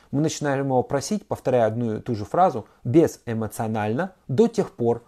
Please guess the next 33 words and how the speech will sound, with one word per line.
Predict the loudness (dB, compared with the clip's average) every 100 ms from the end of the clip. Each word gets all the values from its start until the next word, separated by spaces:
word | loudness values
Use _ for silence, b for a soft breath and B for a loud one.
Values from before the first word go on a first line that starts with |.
| _
пока | -6 -2 -2
ребенок | 0 0 0 -2 -8 _ _ -6
не | -2 0
сделает | 0 0 0 0 -2 -6 _ -6
то, | -4 -4 -8 -12
о | -10
чем | -8 -6
вы | -4
его | -4
попросили. | -4 -6 -8 -10 -18 _
Например, | -4 -2 -2 -2 -4 -10 b b b
подошла | 2 2 4 6 6 4
Машенька | 0 0 0 -8 -8 -12
к | -8
печке, | -6 -4 -6 -6
начала | -6 -4 -4
играться. | -4 -6 -8 -16 _ b b
Вы | 2
говорите: | 2 2 -4 -16 b b b b
«Машенька, | 0 2 0 2
отойди, | 2 2 0
пожалуйста, | 0 2 2 2 -2
от | -2
печки, | -4 0 0
это | 2
опасно, | 2 4 4 0 -10
я | -6 -4
не | -4
хочу, | -6 -10
чтоб | -8 -8
ты | -6
там | -4 -2
игралась. | -2 -2 -2 -6